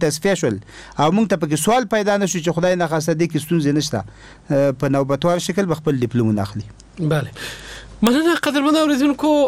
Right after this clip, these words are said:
Speaker 2: آه، تاسې سره به هم پوښتنې وي، ځکه، آه، اکثره زموږ د خپرونې اوریدونکي هم ځوانان دي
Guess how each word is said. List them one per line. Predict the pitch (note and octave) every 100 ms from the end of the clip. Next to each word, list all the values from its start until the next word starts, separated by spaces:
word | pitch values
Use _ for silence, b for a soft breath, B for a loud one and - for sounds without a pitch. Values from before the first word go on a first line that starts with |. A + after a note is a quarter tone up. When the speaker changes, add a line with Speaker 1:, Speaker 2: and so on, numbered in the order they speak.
| B3
Speaker 2:
آه، | A#3 A#3 A3+ A3+ A3+ A3
تاسې | G#3+ B3+ - -
سره | A3+
به | A3 G#3+
هم | A3+ G#3+
پوښتنې | G3 A3+ G#3+ G3+
وي، | F#3 F3
ځکه، | F#3+ G3 F3+ G3
آه، | F3+ D#3 D3+ E3+ D#3 E3+ E3+ E3
اکثره | D3+ - F#3
زموږ | E3+ F#3 E3+
د | D#3+
خپرونې | F3 F3 F3+
اوریدونکي | E3 F#3 F3+ F3+
هم | D#3
ځوانان | D#3+ E3+ G#3+
دي | G3+